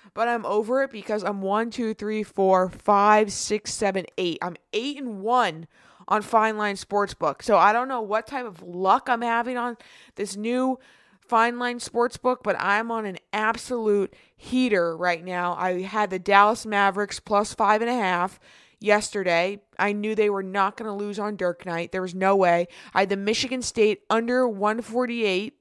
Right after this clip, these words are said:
and a half. I think it went to one, one twenty-six. All right, no, sorry. I think it went to one forty-six. My bad. One twenty-six would be pretty low. Um, they were fouling. Michigan State, like, they were being fouled,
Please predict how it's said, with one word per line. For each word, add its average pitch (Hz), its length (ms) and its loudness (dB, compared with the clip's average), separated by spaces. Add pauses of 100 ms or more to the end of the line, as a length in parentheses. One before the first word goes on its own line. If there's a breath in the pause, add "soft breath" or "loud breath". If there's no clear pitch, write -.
(260)
and 202 140 -2
a 214 40 0
half. 190 520 -2 (560 soft breath)
I 220 80 -4
think 233 260 -8
it 220 120 0
went 214 240 -4
to 226 120 -6
one, 196 800 -6 (360)
one 208 180 -8
twenty-six. 208 1000 -6 (1040)
All 214 80 -2
right, 214 180 -2
no, 220 160 0
sorry. 214 240 0
I 208 40 -2
think 214 140 -8
it 214 60 -6
went 214 140 -6
to 202 80 -4
one 190 200 -4
forty-six. 214 800 -2
My 190 140 -2
bad. 160 220 0
One 185 180 -6
twenty-six 170 480 -6
would 175 100 -20
be 160 100 -8
pretty 165 240 -10
low. 165 380 -2 (520 loud breath)
Um, 180 360 2
they 196 120 -2
were 196 120 -4
fouling. 202 640 2
Michigan 233 340 -6
State, 208 540 -4 (840 soft breath)
like, 185 220 -6
they 214 120 4
were 254 80 0
being 240 240 -6
fouled, 185 680 2